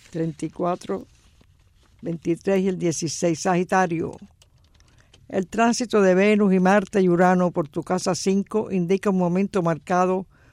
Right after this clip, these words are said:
por los enamoramientos repentinos y las relaciones con carácter sexual.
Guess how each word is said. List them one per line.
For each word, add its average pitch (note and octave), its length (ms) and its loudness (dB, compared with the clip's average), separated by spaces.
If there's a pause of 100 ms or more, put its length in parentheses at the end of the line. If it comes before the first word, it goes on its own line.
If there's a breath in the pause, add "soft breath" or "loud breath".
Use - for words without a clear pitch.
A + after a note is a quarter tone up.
(140 soft breath)
por E3+ 140 0
los E3 140 4
enamoramientos E3 840 0
repentinos F#3 600 0
y - 20 4
las F3 120 2
relaciones E3 540 0
con F3 180 -4
carácter E3+ 460 -2
sexual. - 640 -6